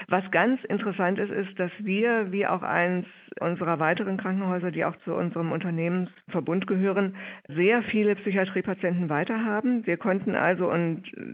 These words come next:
äh, wollten das dann auch nicht, als wir das gemerkt haben, wir konnten die Psychiatrie keineswegs wesentlich herunterfahren.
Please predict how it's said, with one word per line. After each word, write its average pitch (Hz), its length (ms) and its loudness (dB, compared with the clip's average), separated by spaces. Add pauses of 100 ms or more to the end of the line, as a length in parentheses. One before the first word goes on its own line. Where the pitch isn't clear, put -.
(140)
äh, - 180 -8
wollten 190 300 4
das 151 140 0
dann 156 160 -2
auch 151 140 -4
nicht, 156 200 0
als - 120 -4
wir 143 60 -4
das 139 160 -4
gemerkt 143 360 0
haben, 180 260 2
wir 165 100 2
konnten 190 420 0
die 185 100 0
Psychiatrie 190 680 -2 (560)
keineswegs 196 800 4
wesentlich 180 420 2
herunterfahren. 147 840 0